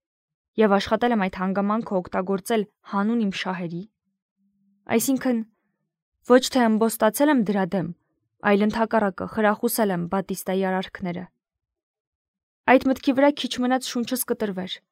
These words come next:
Այժմ ես հիշում էի առանձին դեպքեր, որոնք կարող էին նման կասկածներ առաջացնել Էմիլիայի մեջ։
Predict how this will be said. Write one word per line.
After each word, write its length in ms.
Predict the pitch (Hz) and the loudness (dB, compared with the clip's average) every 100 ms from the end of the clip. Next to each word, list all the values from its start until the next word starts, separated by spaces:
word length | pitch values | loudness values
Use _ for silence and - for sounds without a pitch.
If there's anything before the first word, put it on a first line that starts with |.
| _ _ _ _ _ _ _ - | _ _ _ _ _ _ _ 4
Այժմ 320 | 254 262 269 | 4 6 4
ես 140 | 262 | 2
հիշում 340 | 269 254 294 269 | 0 0 2 2
էի 120 | 214 | 2
առանձին 440 | 196 214 220 233 220 | 2 2 0 0 2
դեպքեր, 440 | 214 - 262 269 - _ _ _ _ | 0 0 -2 -2 -2 _ _ _ _
որոնք 300 | 240 262 269 | 6 6 6
կարող 320 | - 233 247 262 | 2 4 4 4
էին 220 | 226 208 | 2 0
նման 280 | 208 220 233 | 2 0 0
կասկածներ 580 | 220 214 240 233 240 202 | 0 0 -2 -2 -2 0
առաջացնել 600 | 180 180 190 - 214 202 | -2 -2 -4 -4 -4 -2
Էմիլիայի 420 | 190 190 190 190 | -2 -2 0 0
մեջ։ 280 | 180 175 | -2 -4